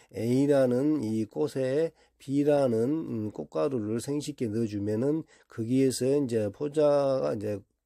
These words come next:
어, 시방이 형성이 돼서, 어, 포자가 이제 만들어지는 것입니다. 그걸 가지고 이제 그 무균실에서, 어, 생산을 하게 되는 것입니다. 이제 지금 이제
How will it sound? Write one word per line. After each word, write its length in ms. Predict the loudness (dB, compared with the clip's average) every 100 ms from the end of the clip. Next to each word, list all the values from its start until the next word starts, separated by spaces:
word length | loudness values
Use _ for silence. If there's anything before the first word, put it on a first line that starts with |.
| _
어, 260 | -10 -6 -6
시방이 720 | -6 -2 0 2 2 0 0
형성이 380 | -2 0 0 0
돼서, 500 | -2 -6 -4 -4 -4 -6 -20 -16
어, 260 | -8 -6 -6
포자가 480 | -4 0 2 0
이제 420 | -2 -2 -4 -4 -6
만들어지는 480 | -6 -6 -6 -8 -10
것입니다. 400 | -14 -16 -18 -20
그걸 300 | -8 -2 0
가지고 840 | 0 -6 -8 -6 -4 -2 0 0 -2 -12 -20 -20 -14
이제 460 | -8 -4 -4 -4 -6
그 440 | -8 -8 -8 -10 -14 _ _
무균실에서, 1040 | -4 0 0 -2 -4 -4 -4 -2 -2 -2
어, 180 | -4 -6
생산을 380 | -6 -8 -6 -6
하게 180 | -8 -8
되는 160 | -8 -10
것입니다. 540 | -14 -16 -14 -14 -14
이제 140 | -12 -14
지금 260 | -12 -12
이제 220 | -10 -10